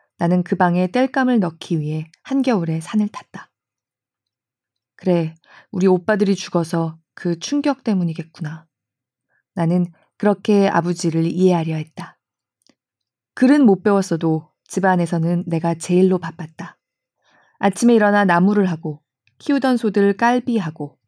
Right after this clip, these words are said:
새참을 날랐다가 또 나무를 하고,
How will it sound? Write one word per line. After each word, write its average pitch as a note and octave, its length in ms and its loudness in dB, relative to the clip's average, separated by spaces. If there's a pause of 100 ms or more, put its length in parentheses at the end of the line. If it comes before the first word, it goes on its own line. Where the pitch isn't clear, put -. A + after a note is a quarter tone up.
(180)
새참을 G#3 500 0
날랐다가 E3+ 720 -6
또 G#3+ 240 0
나무를 F#3 440 0
하고, - 300 -14